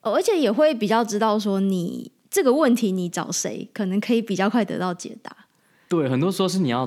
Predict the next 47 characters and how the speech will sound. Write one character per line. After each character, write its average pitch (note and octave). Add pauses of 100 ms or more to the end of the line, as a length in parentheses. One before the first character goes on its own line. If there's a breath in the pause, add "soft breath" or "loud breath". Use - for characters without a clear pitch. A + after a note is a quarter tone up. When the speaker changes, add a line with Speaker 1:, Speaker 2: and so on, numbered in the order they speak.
Speaker 2:
找 G2+
到 C3+
对 C3+
的 A2+
人。 -
Speaker 1:
对， D2+ (180)
是 - (120)
这 -
样。 -
Speaker 2:
那 G#3
一 F3
开 D#3
始 C#3+
对 B2
于 A2
没 A2+
经 C3+
验 C#3
的 A#2+
人， A2+
他 C#3
可 C3+
能 A#2
连 A2+
公 B2+
司 B2+ (120)
的 A2+
架 B2+
构 A#2+
怎 A2
么 G#2
运 A#2+
作 A2
啊， G2+ (200)
他 -
可 C3
能 G#2+
都 B2
不 B2
太 D3
好 A#2+
意 C3
思 C3
问。 A#2 (380 loud breath)
但 F#3
其 E3
实 B2+